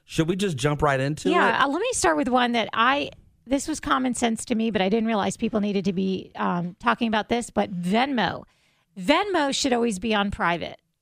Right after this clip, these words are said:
Speaker 2: according to etiquette. I can't tell you how many times I pay someone with Venmo and I click it onto private because I just don't want people knowing my business. But I see everybody else's Venmo, and I like when people use funny,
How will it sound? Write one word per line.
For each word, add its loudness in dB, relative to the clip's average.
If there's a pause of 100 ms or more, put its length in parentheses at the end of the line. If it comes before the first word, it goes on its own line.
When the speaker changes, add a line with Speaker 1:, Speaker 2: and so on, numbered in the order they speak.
(220)
Speaker 2:
according 0
to -2
etiquette. -4 (380)
I 2
can't -2
tell 0
you 0
how 0
many -2
times 0
I 0
pay -2
someone -4
with -4
Venmo 0
and 0
I 2
click -6
it -2
onto -2
private 0
because -4
I 0
just -4
don't 2
want 0
people -4
knowing -2
my 0
business. -2 (240)
But 2
I 2
see -2
everybody 0
else's -2
Venmo, 0 (360)
and 4
I 2
like 0
when 2
people 2
use -4
funny, 0